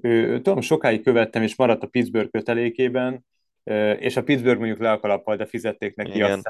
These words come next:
Speaker 1: hiszem, ö, legalább egy évig a fizetését, tehát megkapta azt a tizen-húsz milliót, ez azért óriási segítség nyilván, de
Speaker 2: Őszintén szóval nem tudom, hogy azóta mi van vele.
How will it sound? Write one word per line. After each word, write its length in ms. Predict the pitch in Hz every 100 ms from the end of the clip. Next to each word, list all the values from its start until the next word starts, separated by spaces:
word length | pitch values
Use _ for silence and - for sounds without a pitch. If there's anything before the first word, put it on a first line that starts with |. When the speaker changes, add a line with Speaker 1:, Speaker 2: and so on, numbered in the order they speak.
| -
Speaker 1:
hiszem, 140 | 104
ö, 320 | 104 104 - 110
legalább 340 | 104 104 104
egy 120 | 104
évig 300 | 107 104 101
a 140 | 104 104
fizetését, 560 | 104 107 101 113 113 113
tehát 180 | 101
megkapta 420 | - 110 - - 101
azt 160 | 101
a 40 | -
tizen-húsz 480 | 110 104 101 101
milliót, 560 | 107 104 101 107 113 117 - _ _ _ _
ez 120 | 101
azért 220 | 95 104 101
óriási 400 | 104 107 101 101
segítség 520 | 110 98 104 - 101
nyilván, 520 | 98 98 107 113 120 - _ _ _
de 380 | 104 107 107 107
Speaker 2:
Őszintén 260 | 110 117
szóval 240 | 120 131 131
nem 180 | 110 67
tudom, 220 | 95 90
hogy 100 | 90
azóta 400 | 90 92 92 95
mi 140 | 90
van 200 | 92 95
vele. 300 | 95 98 98